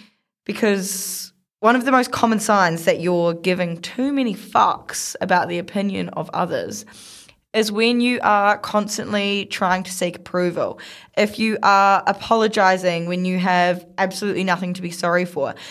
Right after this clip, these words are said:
if you're being overly loud in order to get attention, if you're fishing for compliments, if you're laughing at things that aren't funny, if you're being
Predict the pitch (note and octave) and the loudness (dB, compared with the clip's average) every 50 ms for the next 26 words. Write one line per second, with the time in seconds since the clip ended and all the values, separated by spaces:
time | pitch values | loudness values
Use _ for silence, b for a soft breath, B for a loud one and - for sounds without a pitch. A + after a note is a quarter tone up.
0 | B B B B G3 G3+ G#3 G#3 G#3 G#3 G3+ G#3 G#3 G#3 G3+ G3 G3 G3 G3 - | B B B B -4 -4 -2 0 0 2 2 4 4 4 4 4 2 2 -2 0
1 | A3+ G#3 G#3 G3+ G3+ G3+ G3 G3 - - G3 G3 G#3 G3 G#3 G#3 G#3 G#3 F#3+ F3 | 0 2 2 0 0 -2 -4 -4 -2 0 0 0 2 0 0 0 0 0 0 0
2 | F3+ F3+ F3+ F3+ F3 F3 D#3+ G2+ G2+ C#3 - - - F#3 F3+ F3 F3 - - F#3 | 2 2 4 4 4 2 2 0 -2 -4 -6 -6 -2 -2 0 0 -2 -2 -2 -2
3 | F#3 F3+ F3+ F3 F3 F3+ - - F#3 F3 F3 F3+ E3 - - _ _ _ - G3 | 2 2 4 2 2 0 -2 -2 -2 -2 -2 -4 -6 -8 -16 _ _ _ -4 -2
4 | F#3+ - - F3+ F3+ - - - G3 F#3+ - - - - - - G#3 - - B | -2 -2 -2 -4 -6 -6 -8 -6 -8 -6 -6 -8 -8 -8 -8 -10 -12 -12 -14 B
5 | B B B B B B B B B B B - A#3 A#3 A#3 A#3 A#3 A3+ A3+ A3+ | B B B B B B B B B B B 0 2 2 2 0 0 2 4 4
6 | G#3+ G#3+ G#3 G#3+ - - B3 B3 - C4+ B3+ B3 - - - - A3 A3+ A3+ A3 | 4 4 2 0 0 0 0 2 2 0 0 0 -2 -4 -2 0 0 0 0 0
7 | A3 G3+ F#3 F3 D3+ E3 - - G#3+ G#3 G#3 G#3+ G#3+ G#3 G#3 G3+ G3+ F#3 G#3 - | 0 2 2 2 0 -4 -6 -4 -4 -4 -2 0 0 2 2 2 0 -2 -6 -14
8 | - _ _ - G3 G#3+ A3 A3+ A3+ A#3+ A#3 A#3 G#3+ G#3 G3 A3 - G3+ G3+ G3+ | -20 _ _ 0 2 4 4 4 4 2 0 -2 0 0 0 0 0 -2 -2 -2
9 | G3+ G#3 G3+ G3+ G3+ - - - G#3 G#3+ G3 E3+ - - B B B B B B | -2 -2 -2 -2 -2 -4 -2 -2 0 0 0 -2 -6 -10 B B B B B B
10 | B B - A3+ G#3+ A3 A3+ G#3+ A3 A3 A3 G#3+ G#3+ G#3+ G#3+ G#3+ G#3 G#3+ G#3+ G#3+ | B B -4 -4 -2 0 0 0 0 0 -2 -2 -4 -4 -4 -4 -4 -6 -8 -14